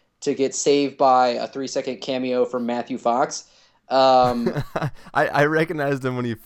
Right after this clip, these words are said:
Speaker 2: first appeared on the helicopter, like, and I was like, "Is that, is that him?" And then, like, <laughs> you finally, like, halfway through the movie, he bends down, he's like, "Yes, I, I am Matthew Fox."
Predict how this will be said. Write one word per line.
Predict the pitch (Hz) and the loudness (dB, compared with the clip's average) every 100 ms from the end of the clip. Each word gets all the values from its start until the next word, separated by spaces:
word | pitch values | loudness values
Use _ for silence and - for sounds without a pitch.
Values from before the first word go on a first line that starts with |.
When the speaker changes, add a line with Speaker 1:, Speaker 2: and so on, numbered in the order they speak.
| - | -4
Speaker 2:
first | 147 147 131 | 0 0 0
appeared | 120 127 113 | -6 -2 -2
on | 107 | -2
the | 98 | -2
helicopter, | 107 101 107 98 110 92 - _ _ _ | -2 -2 -2 -2 -2 -4 -6 _ _ _
like, | 117 113 104 | -4 -4 -2
and | 113 | 0
I | 110 | 2
was | 110 113 | 2 2
like, | 101 101 - | 0 -2 -10
"Is | 127 - | -12 -4
that, | 330 403 - _ _ | -2 -2 -4 _ _
is | 233 | -8
that | - 440 | -4 -2
him?" | 165 180 175 170 | 0 2 0 -2
And | - | -2
then, | 127 127 | 0 2
like, | 131 127 | 2 0
<laughs> | - 151 | -6 -2
you | 165 | -4
finally, | - 151 160 160 143 | 2 2 4 2 -2
like, | 120 110 | 0 -2
halfway | - 135 135 143 | -2 0 2 0
through | 131 131 | -2 -2
the | 113 | -2
movie, | 113 110 101 92 - - - | 0 0 0 -2 -8 -16 -4
he | 123 | -2
bends | 113 110 104 | 0 -2 0
down, | 107 104 | 0 0
he's | 104 101 | -2 -4
like, | 95 - | -4 -2
"Yes, | 98 92 - | -2 -2 -8
I, | 117 98 101 | -4 -4 -2
I | 110 - | -6 -4
am | 123 | -4
Matthew | 160 127 156 | -4 -6 -8
Fox." | - 143 - - - | -12 -10 -10 -12 -18